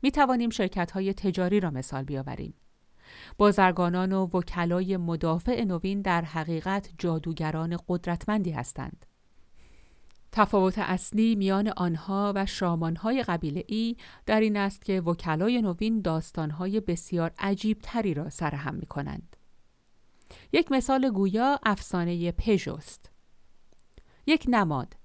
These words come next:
که شباهتی به پیکر حک شدهٔ مرد شیرنما در غار اشتادل دارد، امروزه از پاریس تا سیدنی روی اتومبیل‌ها، کامیون‌ها و موتورسیکلت‌ها دیده می‌شود.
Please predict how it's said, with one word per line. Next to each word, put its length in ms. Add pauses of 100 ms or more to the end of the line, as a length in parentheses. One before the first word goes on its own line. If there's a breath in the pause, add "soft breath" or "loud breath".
که 100
شباهتی 800
به 120
پیکر 600
حک 260
شدهٔ 580
مرد 360
شیرنما 760 (340 loud breath)
در 200
غار 240
اشتادل 580
دارد، 480 (340 loud breath)
امروزه 640
از 280
پاریس 440
تا 100
سیدنی 600 (260 loud breath)
روی 200
اتومبیل‌ها، 920
کامیون‌ها 800
و 80
موتورسیکلت‌ها 920
دیده 280
می‌شود. 460